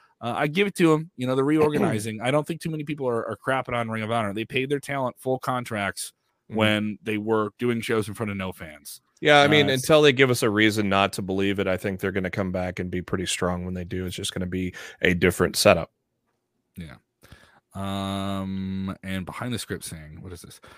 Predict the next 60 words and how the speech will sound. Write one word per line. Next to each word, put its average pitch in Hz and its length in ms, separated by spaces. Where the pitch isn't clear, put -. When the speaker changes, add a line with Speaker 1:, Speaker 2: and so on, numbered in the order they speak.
Speaker 1:
According 269 280
to 104 80
Ringside 117 440
News, 95 340
well, 123 100
Speaker 2:
<laughs> 110 240
Speaker 1:
that's - 220
Ringside 160 380
News, 92 220
so 107 100
we 117 60
don't 117 80
have 147 180
to 156 40
Speaker 2:
Uh, - 20
Speaker 1:
read 143 240
it. 180 500
Speaker 2:
yeah. 143 560
Speaker 1:
<laughs> - 40
So - 220
that's 139 200
Ringside 123 360
News. 98 240
We 98 60
don't 107 80
have 104 80
to 104 60
read 98 120
it. - 80
No 151 140
repping 139 280
you 110 100
behind 92 300
the 82 60
script. 85 220
That's 92 180
okay. 80 240
We're 95 140
just, - 120
we're 98 80
just - 140
having - 180
fun 156 240
there. 160 200
Speaker 2:
<laughs> - 360
Speaker 1:
Uh, 120 480
what 185 200
Speaker 2:
Uh, 254 40
Speaker 1:
other 285 140
names 240 280
do 202 60
you 185 60
think 208 220
Speaker 2:
a, 208 40
Speaker 1:
come 190 180
Speaker 2:
a 185 60
Speaker 1:
over 214 80
Speaker 2:
dog 143 100
Speaker 1:
here? 135 140
Speaker 2:
turd, 131 220